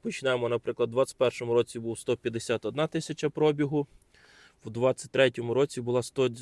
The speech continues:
сімдесят одна тисяча пробігу. Є відмітки про обслуговування даного автомобіля. Сто сімдесят одна тисяча пробігу було перед чи під час проходження, е, техогляду. Бачите, тут, е,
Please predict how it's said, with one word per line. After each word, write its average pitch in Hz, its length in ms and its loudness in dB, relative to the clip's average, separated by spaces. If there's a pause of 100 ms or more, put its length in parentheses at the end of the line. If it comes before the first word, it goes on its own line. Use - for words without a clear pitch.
сімдесят 123 720 -4 (160)
одна 127 300 0
тисяча 151 440 -4
пробігу. 147 580 0 (640)
Є 135 140 8
відмітки 127 520 2
про 120 160 4
обслуговування 120 680 6
даного 117 580 2
автомобіля. 135 760 0 (1800)
Сто - 240 2
сімдесят 127 520 0
одна 123 240 0
тисяча 123 420 -2
пробігу 120 460 2
було 120 460 2 (360)
перед 117 360 0 (680)
чи 120 120 -14
під - 180 -16
час 110 200 2
проходження, 113 720 -4 (640)
е, 107 160 0
техогляду. 147 600 4
Бачите, 123 400 -2
тут, - 240 -8
е, 110 120 -6